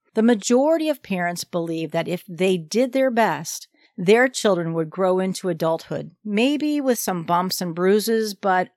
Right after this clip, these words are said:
overall would lead happier and healthier lives than their parents did. Each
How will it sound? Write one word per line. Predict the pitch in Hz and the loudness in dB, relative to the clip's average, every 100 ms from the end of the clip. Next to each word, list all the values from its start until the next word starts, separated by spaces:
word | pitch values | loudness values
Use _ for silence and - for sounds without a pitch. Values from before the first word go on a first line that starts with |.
| - | 2
overall | 214 277 285 285 269 175 156 170 - | 4 4 2 4 6 6 2 -2 -8
would | - 202 | -2 0
lead | 196 196 196 185 | 4 2 2 -4
happier | - 220 233 233 220 | 0 2 2 0 0
and | 220 190 180 | 0 -2 -6
healthier | - 180 - 175 | -8 -10 -6 -6
lives | 175 196 202 165 160 - - | -2 0 2 0 -6 -12 -16
than | 190 220 | -4 -2
their | 226 233 | 0 -2
parents | 226 262 277 180 - | -4 -2 -2 -6 -8
did. | 165 147 147 - _ _ _ _ _ _ | -6 -6 -8 -14 _ _ _ _ _ _
Each | 247 277 - - | 0 0 -4 -12